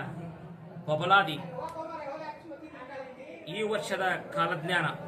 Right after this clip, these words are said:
ಶ್ರೀ ಶಕೆ ಹತ್ತೊಂಬತ್ತು ನೂರ ನಲವತ್ತೇಳು ವಿಶ್ವಾವಸು ನಾಮ ಸಂವತ್ಸರ. ಈ ವರ್ಷ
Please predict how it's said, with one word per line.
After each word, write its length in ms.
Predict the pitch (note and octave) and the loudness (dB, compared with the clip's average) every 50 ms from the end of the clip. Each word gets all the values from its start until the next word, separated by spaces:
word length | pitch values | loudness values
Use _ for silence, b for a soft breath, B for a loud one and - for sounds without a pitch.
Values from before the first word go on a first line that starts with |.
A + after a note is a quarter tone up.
| - - - - - - - - - - - - - - - - | -10 -10 -10 -10 -10 -8 -8 -8 -8 -10 -12 -12 -12 -12 -10 -6
ಶ್ರೀ 140 | F#3 G3+ G#3 | -4 -4 -2
ಶಕೆ 300 | - A3 G3+ - G#3 F#3+ | 0 -2 -2 0 0 0
ಹತ್ತೊಂಬತ್ತು 560 | E3 E3 D#3+ G3 G3+ G3+ G3 - - F#3+ F#3 | 0 0 2 0 0 0 0 -2 -2 0 4
ನೂರ 100 | F#3 F3+ | 4 4
ನಲವತ್ತೇಳು 880 | F3 E3+ E3+ F3 F3+ F#3 F#3 - G3 G#3+ A3 G#3 F#3+ F3 F3 E3 - - - - - - - C3+ | 4 2 2 2 2 0 0 2 4 4 6 6 4 4 2 0 -2 -6 -8 -10 -10 -10 -8 -4
ವಿಶ್ವಾವಸು 760 | D3+ F#3 F3+ - - - G3 F#3+ F3+ F3+ F3+ - - F3+ F3 | -4 -2 -2 -2 -2 0 2 4 4 4 2 2 0 0 0
ನಾಮ 280 | E3+ E3+ E3+ E3 E3 E3 | 2 2 2 2 0 -2
ಸಂವತ್ಸರ. 720 | E3 - - - D3 D3 D#3 D3+ - - - - C#3+ C3+ B2+ - - - - - - - - - - - - - - - - - - - - - - - - | -4 -4 -4 -2 -2 0 0 -2 -2 -4 -4 -2 -2 0 -2 -4 -6 -12 -14 -14 -14 -14 -14 -16 -16 -16 -16 -16 -16 -18 -18 -18 -18 -18 -18 -18 -16 -12 -6
ಈ 100 | A3 C4 | -2 4
ವರ್ಷ 320 | C4 C4 C4 C4 - - | 6 6 6 6 6 8